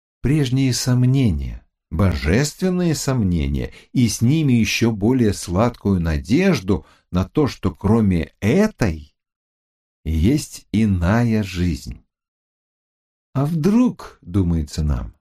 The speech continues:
человек всё-таки больше, чем животное?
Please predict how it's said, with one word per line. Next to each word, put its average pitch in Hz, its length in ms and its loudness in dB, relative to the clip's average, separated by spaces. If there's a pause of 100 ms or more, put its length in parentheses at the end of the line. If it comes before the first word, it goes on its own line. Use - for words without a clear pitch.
(360)
человек 180 400 0
всё-таки 156 460 -2
больше, 117 640 0
чем - 280 -2
животное? 76 680 -6